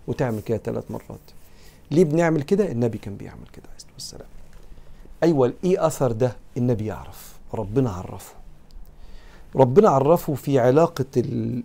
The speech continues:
ال-، ال-، الفعل ده بسكينة النفس وسكينة الروح وانت نايم، بعلاقتك بالعوالم الأخرى الغيبية اللي حواليك وانت نايم، بسكونك وهدوءك وأحلامك. المهم إن النبي بيعمل حاجة فيها صالح،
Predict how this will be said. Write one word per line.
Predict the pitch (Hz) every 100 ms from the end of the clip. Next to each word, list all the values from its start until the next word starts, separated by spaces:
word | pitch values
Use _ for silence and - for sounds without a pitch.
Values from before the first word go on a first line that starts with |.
| -
ال-، | 120 123 127 127 -
ال-، | 123 127 -
الفعل | 110 - 185 170 151
ده | 180 185 143
بسكينة | 120 - 127 165 131 113
النفس | 117 123 127 -
وسكينة | 110 113 120 - 156 131
الروح | 113 113 117 110
وانت | 107 101
نايم، | 104 101 - - - - - - - - - -
بعلاقتك | 127 127 156 208 - 143
بالعوالم | 117 123 107 120 147 151 120
الأخرى | 135 117 - 127
الغيبية | 110 110 113 104 139 123
اللي | 104
حواليك | 104 - 107 107 107 -
وانت | 101 107
نايم، | 101 98 113 - - - - - - - -
بسكونك | 123 - 127 - 170 143 -
وهدوءك | 123 107 113 120 156 135 -
وأحلامك. | - - - 139 123 101 - - - - - - - - -
المهم | 147 151 156 202 160
إن | 139
النبي | 139 139 123
بيعمل | 135 135 123
حاجة | - 127 120
فيها | - 131
صالح، | 117 151 156 151 -